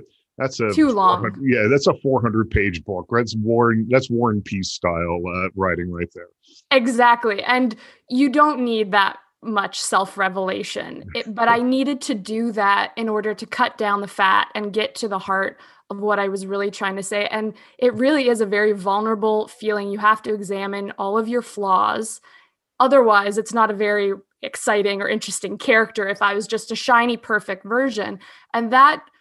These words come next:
Speaker 2: was the biggest revelation, I think, for me, is really examining wh-, the identity that I portray to the world online, on my blog,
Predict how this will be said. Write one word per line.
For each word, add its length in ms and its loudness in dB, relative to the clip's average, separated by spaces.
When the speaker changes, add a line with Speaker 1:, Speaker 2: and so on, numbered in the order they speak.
Speaker 2:
was 220 -2
the 80 -2
biggest 340 0
revelation, 640 -4
I 120 -8
think, 240 -12
for 180 -8
me, 340 -8
is 440 -6
really 280 2
examining 640 -4
wh-, 220 -18
the 140 -2
identity 580 0
that 140 0
I 300 -4
portray 500 -4
to 140 -8
the 100 -2
world 440 -4
online, 720 0
on 260 -4
my 160 -2
blog, 640 -2